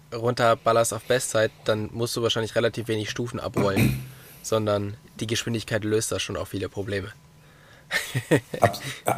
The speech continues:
Speaker 2: absolut, aber wenn du dir die Kurventechnik anschaust, so die, die klassische, das klassische Bike-Cover, die Bike-Cover-Kurve, das
Speaker 1: Oh, ja.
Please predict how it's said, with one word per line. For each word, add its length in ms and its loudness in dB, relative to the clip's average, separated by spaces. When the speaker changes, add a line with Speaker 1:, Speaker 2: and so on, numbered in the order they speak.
Speaker 2:
absolut, 500 6
aber 220 8
wenn 80 6
du 80 8
dir 120 4
die 100 4
Kurventechnik 640 8
anschaust, 520 6
so 180 10
die, 260 4
die 260 4
klassische, 840 8
das 160 4
klassische 420 8
Bike-Cover, 920 10
die 80 0
Bike-Cover-Kurve, 960 10
das 180 8
Speaker 1:
Oh, 40 6
ja. 60 6